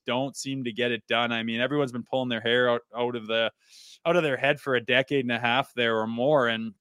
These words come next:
it's tough to, it's tough to put your finger on it. If, if there was an answer to it, they'd fix it right away, but they just keep floundering, man. It's, it's honestly, like, tough to watch.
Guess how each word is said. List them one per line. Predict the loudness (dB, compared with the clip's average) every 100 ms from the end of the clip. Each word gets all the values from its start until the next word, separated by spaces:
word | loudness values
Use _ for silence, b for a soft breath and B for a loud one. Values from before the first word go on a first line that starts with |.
| _ _ _ _ -4
it's | -4 -4
tough | -2 2 0 4
to, | 6 6 4
it's | -2 0
tough | 2 2
to | 0
put | -2 -2
your |
finger | -2 -2 0 4
on | 4 2
it. |
If, | -2 -4
if | -2
there | 0 2
was | 0
an | 2
answer | 2 2 -2
to | -2 0
it, | 0 0
they'd | -4
fix | -2 -4 -2 -6
it | -2
right | 0
away, | 0 2 2
but | 2 0
they | 0 -6
just | -6 -6 -6 -6
keep | -10 -8
floundering, | -2 -2 0 -2 -2
man. | -2 -4
It's, | -8 -10
it's | -6 -4
honestly, | -6 -4 -4
like, | -6 -6
tough | -8 -8
to | -12
watch. | -6 -6 -6 -16